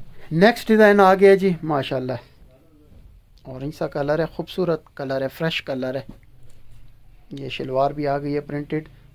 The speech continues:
ये दुपट्टा आ गया जी। इसी तरह पल्लू दोनों साइडों पे बने होते हैं सब के साथ। ये देखें जी माशाल्लाह जी।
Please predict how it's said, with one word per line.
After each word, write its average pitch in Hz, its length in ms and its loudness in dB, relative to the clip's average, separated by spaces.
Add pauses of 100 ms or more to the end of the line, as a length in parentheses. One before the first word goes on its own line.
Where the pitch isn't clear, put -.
(160)
ये 143 160 -6
दुपट्टा 120 400 -8
आ 113 100 -8
गया - 160 -12
जी। - 160 -18 (4000)
इसी 147 240 -12
तरह 160 220 -6
पल्लू 160 320 -2
दोनों 156 260 -2
साइडों 135 280 -2
पे 165 140 -10
बने 131 200 -4
होते 127 200 -10
हैं 127 60 -12
सब - 200 -8
के - 120 -20
साथ। - 220 -12 (4000)
ये 139 220 -4
देखें 113 300 -10
जी 123 120 -14
माशाल्लाह 123 580 -12
जी। 127 140 -18